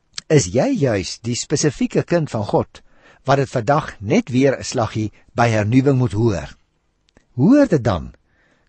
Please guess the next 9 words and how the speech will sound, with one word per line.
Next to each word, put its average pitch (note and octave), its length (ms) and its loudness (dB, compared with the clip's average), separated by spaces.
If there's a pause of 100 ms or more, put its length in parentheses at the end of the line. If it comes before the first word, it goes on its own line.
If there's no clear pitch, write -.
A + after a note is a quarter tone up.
kind C3 200 2
van G#2 140 -2
die F#2 80 -2
Here. F2 320 -8 (1040)
As F3 180 4
jy A3+ 80 2
in G3+ 100 6
Christus B3+ 400 -2
glo, B2 400 2